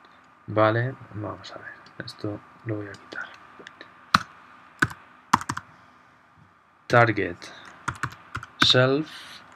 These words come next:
esto, pues, bueno, como digo, lo, lo podéis ver en el tutorial de, de los, del timer, lo que significa. Arroba, eh, sele-, selector,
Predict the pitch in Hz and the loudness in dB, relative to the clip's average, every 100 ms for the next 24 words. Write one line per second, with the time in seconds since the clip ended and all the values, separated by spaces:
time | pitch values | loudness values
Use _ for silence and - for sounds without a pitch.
0 | - - - 113 - 113 107 98 95 92 | -20 -6 -2 0 4 4 6 2 2 0
1 | 104 92 87 98 95 98 104 104 98 95 | -2 -2 -4 -4 -2 2 4 4 4 4
2 | 92 90 104 - - 101 101 104 107 107 | 2 -2 -8 -10 -4 0 4 6 6 6
3 | 107 104 101 107 104 104 104 101 101 98 | 6 2 0 -2 0 2 4 4 2 2
4 | 98 98 101 101 104 104 101 113 117 110 | 0 -2 -2 -2 -2 -4 0 2 4 2
5 | 110 107 107 107 104 135 123 131 156 - | 0 -2 -4 -8 -4 -2 2 0 0 -6
6 | - - - - - - - - - 107 | -18 -14 -14 -18 -20 -20 -8 -4 2 4
7 | 117 113 101 92 92 - - - - - | 6 6 4 -2 -6 -18 -20 -20 -20 -20
8 | - - - - - 107 101 98 98 95 | -20 -20 -20 -18 -4 0 0 0 -2 -4
9 | 101 98 101 - - - 104 98 - - | -4 -2 -4 -4 -6 -4 -4 -4 -6 2
10 | 117 101 | 4 4